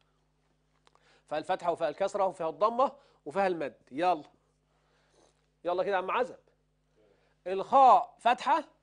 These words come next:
خاء. الخاء دي بعدها مد بالالف. نقول ايه؟ خاء، لام كسره، لي. يبقى خاء، لي.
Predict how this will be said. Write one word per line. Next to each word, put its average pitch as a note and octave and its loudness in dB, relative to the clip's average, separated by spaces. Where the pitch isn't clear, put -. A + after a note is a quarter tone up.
خاء. - 0
الخاء D4+ 2
دي F4 0
بعدها D#4+ 0
مد C#4 2
بالالف. G3+ -6
نقول A#3 -4
ايه؟ G3+ -2
خاء، C#4 4
لام C4 0
كسره، A#3+ 0
لي. G#3 -6
يبقى F3 -4
خاء، C4+ 2
لي. G#3 -10